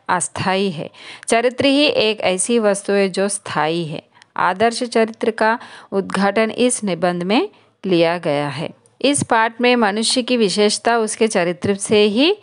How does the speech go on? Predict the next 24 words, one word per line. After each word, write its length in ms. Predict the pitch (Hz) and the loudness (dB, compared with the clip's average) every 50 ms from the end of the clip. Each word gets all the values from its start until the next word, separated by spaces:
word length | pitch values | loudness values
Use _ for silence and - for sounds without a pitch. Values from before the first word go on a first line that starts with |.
| - _ - - _ - | -8 _ -20 -20 _ -4
होता 280 | 175 175 175 - 190 196 | -2 -2 0 0 0 0
है, 200 | 196 196 226 233 | 0 2 2 2
जैसे 280 | 202 196 185 - 180 180 | 2 2 0 0 -2 -2
कैरेक्टर 540 | - 190 170 165 170 175 - - 196 196 | 0 0 0 0 0 -2 -2 0 0 0
बनाया 380 | 190 196 190 190 190 190 190 196 | 0 0 0 2 2 2 2 2
जाता 360 | 190 196 196 185 185 - 208 | 2 0 0 0 0 0 0
है 160 | 208 208 220 | 0 0 0
चरित्र 440 | 233 226 220 214 214 226 226 - 254 | 0 0 2 2 2 2 0 0 -2
के 180 | 247 262 254 254 | 2 2 2 2
कारण, 380 | 254 220 190 165 165 151 160 165 - - 180 | 2 2 0 0 0 -2 -6 -8 -8 -4 -2
यानी 280 | 180 175 180 208 226 | -2 0 0 0 -2
कैरेक्टर 560 | 226 226 202 175 180 202 196 202 - 226 226 | -2 -2 -2 0 0 -2 -2 0 2 2 2
की 260 | 226 226 - 240 254 262 | 0 -2 -4 -2 -2 -2
ही 280 | 240 262 277 285 294 | 0 2 2 4 4
उनका 420 | 269 220 196 190 185 - 196 196 196 | 4 2 0 -2 0 0 0 0 0
एक 320 | - - 190 190 190 - | 0 0 -2 -2 -2 -4
मनुष्य 360 | 185 180 185 202 196 - 214 | -4 -4 -2 -4 -4 -4 -4
दूसरे 440 | 196 175 185 190 190 - 208 202 196 | -4 -4 -4 -4 -4 -4 -2 -2 -2
से 160 | 196 - 214 | -2 -2 -2
अधिक 440 | - - - 151 - 214 220 208 - | -2 -2 -4 -4 -2 -4 -4 -2 -2
आदरणीय 680 | - - 147 151 156 180 185 190 196 208 226 247 277 320 - - - - - - - | -2 -2 -2 -2 -2 -2 -2 0 0 0 0 0 0 -2 -4 -10 -20 -20 -20 -18 -12
समझा 460 | - - 208 196 196 196 - 220 202 | -6 -4 -4 -2 -2 -2 0 0 0
जाता 400 | 202 175 180 170 165 170 - 170 | 0 0 0 0 0 -2 -2 -4
है। 220 | 165 170 170 - | -4 -4 -6 -8